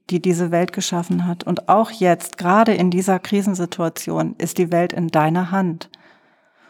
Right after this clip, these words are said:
Und du hast gute Pläne und Gedanken. Und ja, ich bin mir sicher, Herr, dass wir im Nachhinein ganz anders auf diese Zeit zurückschauen werden, so wie es in der Geschichte auch dargestellt war.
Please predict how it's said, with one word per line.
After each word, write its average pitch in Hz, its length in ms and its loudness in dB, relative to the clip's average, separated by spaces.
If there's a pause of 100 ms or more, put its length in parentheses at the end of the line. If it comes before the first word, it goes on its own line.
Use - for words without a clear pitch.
(180)
Und 185 240 0
du 240 180 6
hast 226 240 2
gute 214 300 0
Pläne 190 400 2
und 180 180 -2
Gedanken. 180 600 -2
Und 165 320 -4 (920)
ja, 175 320 -2
ich - 140 -10
bin 196 140 4
mir 190 120 4
sicher, 185 460 0
Herr, 156 360 -4 (280)
dass - 180 -2
wir 180 120 2
im 180 100 4
Nachhinein 180 600 4
ganz 175 260 0
anders 185 360 2
auf 180 160 0
diese 175 280 0
Zeit 175 340 0
zurückschauen 170 720 0
werden, 165 520 0 (920)
so 175 240 2
wie 185 120 4
es 190 100 0
in 190 100 2
der 185 140 4
Geschichte 180 520 -2
auch 151 120 -2
dargestellt 156 720 -4
war. 160 240 -4